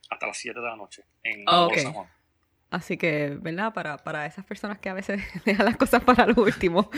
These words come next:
Speaker 2: <laughs> por lo menos tienen hasta las siete de la noche en Fit to Run en el Mall of San Juan ese sábado.
Speaker 1: Sí, allí pues vamos a estar, ¿verdad? El, como el staff del evento,
Speaker 2: Ah,
Speaker 1: eh,
Speaker 2: chévere.
Speaker 1: dándole la,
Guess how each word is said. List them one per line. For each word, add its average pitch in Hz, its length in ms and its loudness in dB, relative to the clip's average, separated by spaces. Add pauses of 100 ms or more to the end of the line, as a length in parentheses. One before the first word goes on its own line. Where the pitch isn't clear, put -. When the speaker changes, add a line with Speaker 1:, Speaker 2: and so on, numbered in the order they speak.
Speaker 2:
<laughs> 302 180 0
por 277 100 6
lo 262 120 8
menos 208 240 6
tienen 220 280 6
hasta 220 200 4
las 220 160 6
siete 196 340 6
de 190 80 4
la 185 100 4
noche 190 420 4
en 165 100 2
Fit - 280 -4
to 196 100 0
Run 175 180 2
en 170 100 2
el 156 100 2
Mall 143 180 -2
of 151 100 -2
San 151 160 -2
Juan 143 160 -2
ese 143 220 -2
sábado. 117 540 0 (600)
Speaker 1:
Sí, - 200 -6
allí 123 320 0
pues 113 220 -4
vamos 110 200 -2
a 117 40 -8
estar, 131 200 2
¿verdad? 110 440 -2
El, - 180 -10
como 55 180 -16
el 55 60 -12
staff - 300 -4
del 135 160 -6
evento, 143 380 -10 (280)
Speaker 2:
Ah, - 220 -2
Speaker 1:
eh, 117 40 0
Speaker 2:
chévere. 113 200 4
Speaker 1:
dándole 123 680 2
la, 113 640 -6